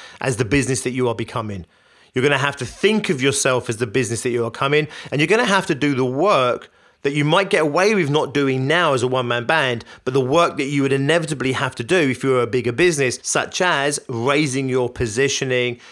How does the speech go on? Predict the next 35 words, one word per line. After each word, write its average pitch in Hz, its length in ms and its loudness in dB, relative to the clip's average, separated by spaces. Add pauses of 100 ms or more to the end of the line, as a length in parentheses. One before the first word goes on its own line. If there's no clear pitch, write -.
(120)
getting 135 220 0
your 123 80 0
proposition 127 1000 0
right, 127 420 0 (460)
getting 135 320 0
the 117 480 -2
justifications 143 1040 -2
in 117 160 -4
place. 117 380 -4
I 127 40 -4
mean 139 160 -2
that 139 80 0
in 127 60 -6
terms 123 220 -4
of 110 80 -6
your 120 80 0
business 131 500 -2 (240)
justifications 135 960 -2
for 127 140 -6
your 120 160 0
prices. 110 500 -4 (180)
I 127 60 -2
don't 156 180 2
mean 135 200 0
excuses. 123 580 -2
I 131 60 -2
don't 139 160 -2
mean 127 220 -2 (280)
trying 135 360 0
to 123 260 0
justify 127 640 0
why 127 180 2
you're 123 120 0
so 120 120 -2
expensive, 135 540 0